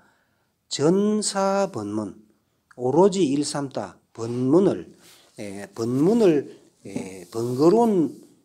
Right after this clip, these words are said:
문식을 일삼는 것을 보고, 아, 예를 한다 하는 사람들이,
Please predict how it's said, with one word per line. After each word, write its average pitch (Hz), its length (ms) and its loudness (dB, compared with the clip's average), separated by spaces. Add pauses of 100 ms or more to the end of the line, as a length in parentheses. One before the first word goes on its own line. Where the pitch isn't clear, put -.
(160)
문식을 196 960 2
일삼는 151 540 0
것을 143 380 2
보고, 90 540 -8 (1400)
아, 101 380 -16 (2000)
예를 190 520 6
한다 190 400 0
하는 131 300 -4
사람들이, 101 760 -6